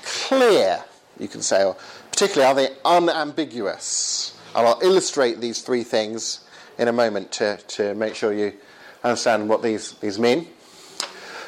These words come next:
Does the conclusion of the argument really follow on from the premises?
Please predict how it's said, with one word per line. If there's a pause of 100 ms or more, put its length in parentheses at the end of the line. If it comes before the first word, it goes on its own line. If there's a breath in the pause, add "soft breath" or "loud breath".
(100)
Does
the
conclusion
of
the
argument
really
follow
on
from (200)
the
premises?